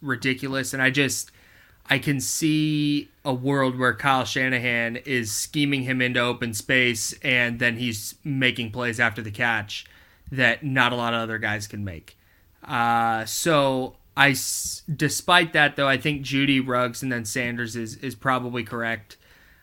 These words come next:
Uh, I watched some Denzel Mims after the Combine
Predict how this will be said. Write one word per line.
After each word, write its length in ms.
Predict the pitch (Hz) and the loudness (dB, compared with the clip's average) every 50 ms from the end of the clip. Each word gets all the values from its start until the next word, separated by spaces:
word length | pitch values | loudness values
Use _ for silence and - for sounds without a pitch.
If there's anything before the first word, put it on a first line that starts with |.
| _ _ _ _ | _ _ _ _
Uh, 800 | - - - 143 139 139 139 135 131 127 127 127 127 127 123 - - _ _ _ _ _ _ _ _ _ _ _ _ _ _ _ _ _ _ _ _ _ _ _ _ | -20 -6 0 4 6 6 8 6 6 6 4 2 0 -2 -4 -6 -10 _ _ _ _ _ _ _ _ _ _ _ _ _ _ _ _ _ _ _ _ _ _ _ _
I 140 | 156 160 156 | 4 6 6
watched 460 | 143 139 147 147 170 185 - - - | 6 4 4 4 4 4 2 0 -4
some 180 | - 220 180 156 | -2 -2 0 0
Denzel 500 | 143 143 147 151 147 151 160 156 147 139 | 2 2 2 2 2 2 2 2 2 2
Mims 460 | 135 135 139 143 151 151 143 139 147 | 0 0 0 0 0 -2 -2 -4 -4
after 1120 | - - 123 127 135 135 - - - 156 147 147 143 143 143 143 139 139 131 117 113 - | -6 -6 -2 -2 -2 -2 -2 -2 2 4 4 6 6 4 4 2 2 0 0 -2 -4 -6
the 160 | - 147 135 | -8 -8 -8
Combine 840 | 117 - - 143 127 131 143 147 147 151 156 170 180 190 196 208 202 | -8 -6 -6 -4 -4 -2 -2 0 2 2 2 2 0 -2 -4 -6 -8